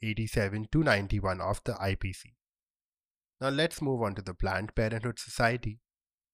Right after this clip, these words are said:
that states something which we can all remember in our day-to-day lives. Consent is as easy as fries. Yes, F R I E S, fries. F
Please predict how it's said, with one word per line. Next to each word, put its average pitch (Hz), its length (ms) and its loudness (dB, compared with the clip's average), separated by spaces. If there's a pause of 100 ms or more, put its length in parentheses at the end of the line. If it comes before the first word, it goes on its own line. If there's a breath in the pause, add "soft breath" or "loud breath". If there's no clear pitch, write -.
that 139 180 0
states 165 320 4
something 135 560 0
which 110 260 -6
we 101 140 -4
can 98 240 0
all 104 220 4
remember 113 580 0
in 143 140 -2
our 131 80 6
day-to-day 98 480 -4
lives. 87 580 -8 (960)
Consent 120 540 2 (100)
is 110 200 -2 (100)
as 101 260 4
easy 101 300 -2
as 123 160 0
fries. 87 580 -6 (800)
Yes, 90 400 -4 (720)
F - 380 0 (160)
R 101 340 2
I 98 320 2 (120)
E 113 180 -10
S, - 380 -4 (160)
fries. 90 640 -4 (920)
F - 420 -2